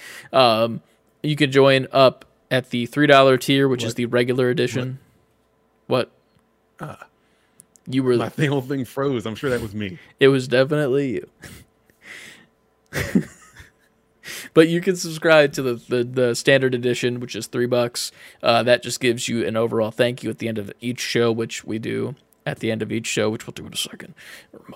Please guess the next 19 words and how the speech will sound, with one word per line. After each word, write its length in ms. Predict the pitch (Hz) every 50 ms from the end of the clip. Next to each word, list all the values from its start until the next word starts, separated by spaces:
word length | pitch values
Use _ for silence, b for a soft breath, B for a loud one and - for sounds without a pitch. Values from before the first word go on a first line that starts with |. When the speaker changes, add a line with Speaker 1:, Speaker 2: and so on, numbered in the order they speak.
| - _ -
Speaker 1:
remember 480 | - - - - - - 480 - - -
to 100 | - -
do 160 | - - 311
the 100 | - -
thing. 280 | - - - - 277 - _ _ b b b b b b b _ _ _ _ _ _
Remember 340 | - - - - - - -
it 140 | - - - _ _ _ _ _ _ -
before 260 | - - - - -
we 120 | - -
do 120 | - - -
the 80 | -
thing 400 | - - - - - - - - _ _ _ _ -
to 140 | - - -
Speaker 2:
Do 240 | 113 107 113 117
the 60 | 120 123
Speaker 1:
thank 140 | 117 113 117
the 60 | 113
Speaker 2:
thing. 100 | 110 98
Speaker 1:
people. 360 | 95 95 90 - - - -